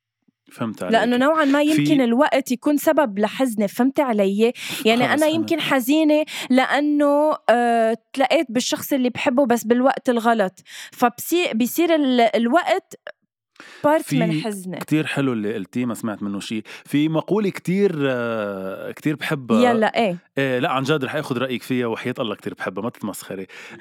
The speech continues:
Speaker 1: شي، يعني، رح،
Speaker 2: أوكي.
Speaker 1: رح أرجع أنا صيغة، بتقول إنه، آه، آه، "تخاصمنا يوم السبت ومضت خمسة سنوات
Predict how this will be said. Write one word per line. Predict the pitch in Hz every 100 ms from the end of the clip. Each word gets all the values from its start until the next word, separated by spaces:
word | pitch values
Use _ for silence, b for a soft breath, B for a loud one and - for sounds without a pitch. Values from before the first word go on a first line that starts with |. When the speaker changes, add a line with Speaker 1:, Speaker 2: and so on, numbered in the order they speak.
| -
Speaker 1:
شي، | - 185 170 170 208
يعني، | 120 233
رح، | - -
Speaker 2:
أوكي. | 139
Speaker 1:
رح | 107
أرجع | 156 147 139
أنا | 135
صيغة، | 117 127 113 104
بتقول | 104 - 165 175
إنه، | 139 131 123 123
آه، | 131 B B B 113
آه، | 110 110 113 101 101 98 98 95 92 92 90 - -
"تخاصمنا | 123 135 127 175 185 165
يوم | 139 139 131
السبت | 123 - 131 156 _ - _ _ _ _ _ _ -
ومضت | 123 151 165 147 -
خمسة | - 175 - 135
سنوات | - 127 127 127 160 -